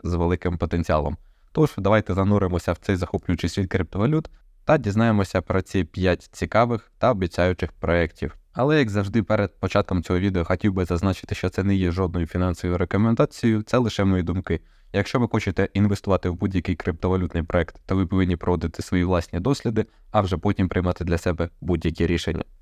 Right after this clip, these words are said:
Також хочу порекомендувати вам підписатися на мій Telegram-канал, в якому я публікую останні криптоновини та ті монети, які я особисто купую на споті. Посилання до нього я залишу в описі до цього відео.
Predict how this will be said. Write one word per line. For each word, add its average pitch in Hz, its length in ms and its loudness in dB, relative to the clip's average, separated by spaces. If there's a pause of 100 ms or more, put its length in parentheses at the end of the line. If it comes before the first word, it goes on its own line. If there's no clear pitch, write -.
(300)
Також 127 320 4
хочу 120 260 2
порекомендувати 107 720 4
вам 98 160 6
підписатися 101 680 0
на 95 100 4
мій 101 160 6
Telegram-канал, 92 760 4
в 92 40 -2
якому 101 380 6
я 95 100 4
публікую 98 540 2
останні 95 400 4
криптоновини 92 760 2
та 90 160 0
ті - 140 0
монети, 92 360 4
які 87 180 0
я 87 160 2
особисто 98 540 0
купую 90 320 0
на 90 100 2
споті. 147 400 2 (420)
Посилання 113 480 4
до 104 100 0
нього 139 220 4
я 101 100 4
залишу 104 420 2
в 101 80 0
описі 113 340 2
до 95 120 2
цього 101 280 2
відео. 95 360 2